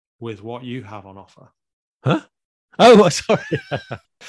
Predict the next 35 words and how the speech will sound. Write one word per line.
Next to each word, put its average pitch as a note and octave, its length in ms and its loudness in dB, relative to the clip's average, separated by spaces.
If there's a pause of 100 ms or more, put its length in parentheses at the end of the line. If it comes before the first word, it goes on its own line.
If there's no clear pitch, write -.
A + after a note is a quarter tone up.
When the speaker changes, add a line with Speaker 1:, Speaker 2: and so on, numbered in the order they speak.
Speaker 1:
Trying C#3 120 -6
to - 80 -10
Speaker 2:
thought, E3+ 220 4
Speaker 1:
lead A#3+ 240 0
Speaker 2:
uh, B3+ 120 2
Speaker 1:
in A3 120 -4
really, G3+ 380 0
really F#3 260 -4
creatively D#3+ 680 -10
then, A2+ 220 -12
and D#3 160 -10
you D#3 120 -10
just D3 240 -14
didn't D3 200 -10
understand C#3+ 400 -14
what C#3 100 -14
I C#3 60 -16
was C#3 160 -18
saying. C#3 240 -20 (260)
Speaker 2:
I A2+ 60 -18
thought D3 180 -10
you A#2+ 60 -8
were A#2 60 -6
suggesting A2 640 -8
hallucinogenic G#2+ 760 -6
drugs C3 400 -8
for - 100 -14
a F2+ 60 -8
moment F#2+ 440 -6
Speaker 1:
<laughs> C#3+ 140 -10
Speaker 2:
when A2+ 220 -10
you - 60 -6
expand A2+ 480 -10
your G2+ 120 -4
mind. G2+ 640 -10